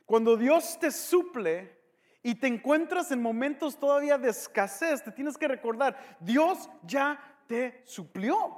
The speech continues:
Dios ya te dio. ¿Por qué estás pidiendo? Es muy probable que estás gastando tu dinero sin tener prudencia en lo que estás haciendo.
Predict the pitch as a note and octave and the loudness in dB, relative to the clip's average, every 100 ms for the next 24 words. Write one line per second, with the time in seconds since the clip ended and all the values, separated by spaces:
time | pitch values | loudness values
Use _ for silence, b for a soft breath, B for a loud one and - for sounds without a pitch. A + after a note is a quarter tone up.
0 | C#3+ F3 D#4 E4 - B B G3 C4+ C#4 | -8 0 0 0 -12 B B 4 4 4
1 | - G#3+ E3 G#3 F4 A4+ - - _ b | 0 0 0 0 0 0 -6 -16 _ b
2 | b b - B3 - C4 D4 A#3 A#3 - | b b -8 -8 -4 0 0 0 -10 -10
3 | G3 F#3+ - A#3+ B3 D#4 B3 - _ _ | -10 -10 -8 -8 -4 -2 -2 -6 _ _
4 | _ A#3 B3 G#3 G#3 A#3 A#3 B3+ F#3 D3+ | _ 2 2 0 -4 -6 -4 -2 -2 -2
5 | D#3+ F3+ b b _ F3 - F#3 F#3 - | -6 -14 b b _ -16 -8 -8 -8 -18
6 | b b F3 - G3 G#3 A3+ A3+ G#3+ G3 | b b -12 -8 -8 -6 -10 _ -10 -8
7 | D#3 C3+ D3 D#3 b b b b - - | -10 -10 -12 -14 b b b b -18 -10
8 | F#3 F3+ F3 D#3+ E3 E3 F#3 F3+ F3+ A3 | -8 -6 -8 -6 -6 -8 -8 -6 -6 -8
9 | A#3 - C#3 A2+ B2+ _ C#3 C3+ C#3 - | -12 -16 -18 -18 -20 _ -16 -14 -16 -18
10 | A2+ G#2+ B2+ E3 E3 D#3+ | -18 -18 -18 -14 -14 -14